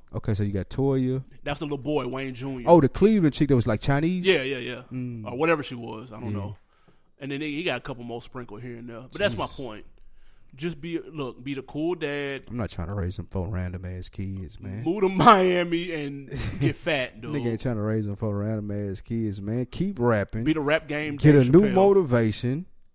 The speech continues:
Speaker 1: And, yeah,
Speaker 2: What
Speaker 1: like,
Speaker 2: is it?
Speaker 1: I
Speaker 2: Have another kid? I mean, what is it?
Speaker 1: I don't know, man. Just make good music again. I,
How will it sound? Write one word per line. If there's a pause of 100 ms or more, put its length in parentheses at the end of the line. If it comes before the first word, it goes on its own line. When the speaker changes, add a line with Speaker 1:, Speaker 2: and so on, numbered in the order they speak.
(400)
Speaker 1:
And,
yeah,
Speaker 2:
What
Speaker 1:
like,
Speaker 2:
is
it?
Speaker 1:
I
Speaker 2:
Have
another
kid? (100)
I
mean,
what
is
it?
Speaker 1:
I
don't
know,
man.
Just (120)
make
good
music
again.
I,